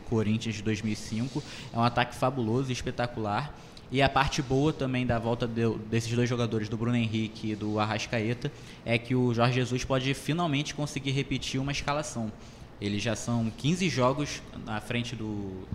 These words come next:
do Flamengo. Ele utilizou vinte e cinco jogadores e não conseguiu repetir nenhuma escalação até agora. Essa, esse jogo desse final de semana ele pode repetir, aí pode entrar com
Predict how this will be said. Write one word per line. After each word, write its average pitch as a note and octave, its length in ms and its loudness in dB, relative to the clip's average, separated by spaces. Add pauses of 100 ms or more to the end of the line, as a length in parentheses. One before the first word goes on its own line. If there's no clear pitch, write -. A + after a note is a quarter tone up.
do A2 80 -2
Flamengo. A#2 560 -4 (320)
Ele A2 160 0
utilizou A#2+ 520 0
vinte A2 240 -4
e - 40 -6
cinco E3 240 -4
jogadores C3 680 -4
e - 20 -2
não C#3 140 -2
conseguiu C3+ 320 -2
repetir C3+ 360 -2
nenhuma D#3 300 0
escalação C3 460 -2
até B2 160 -4
agora. G2+ 340 -4 (320)
Essa, G#2+ 220 -2 (280)
esse A#2 200 -2
jogo A2+ 480 -2 (200)
desse A2 320 -4
final A2+ 240 -2
de A2+ 60 -4
semana A#2+ 380 0
ele A2+ 100 -2
pode A2+ 240 0
repetir, A#2 500 -2
aí C3+ 140 2
pode A#2 240 -2
entrar A2 300 -2
com A2+ 240 -4